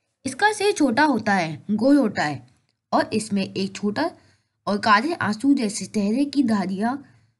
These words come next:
होती है। चीता का जीवन स्पैन बारह साल का होता है। दो हज़ार सोलह में वैश्विक चीता आबादी लगभग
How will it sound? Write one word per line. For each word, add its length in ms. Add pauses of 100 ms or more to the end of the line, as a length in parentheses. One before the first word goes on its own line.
(100)
होती 280
है। 200 (720)
चीता 240
का 120
जीवन 340
स्पैन 340
बारह 220
साल 240
का 100
होता 280
है। 180 (720)
दो 180
हज़ार 180
सोलह 320
में 200
वैश्विक 440
चीता 320
आबादी 520
लगभग 440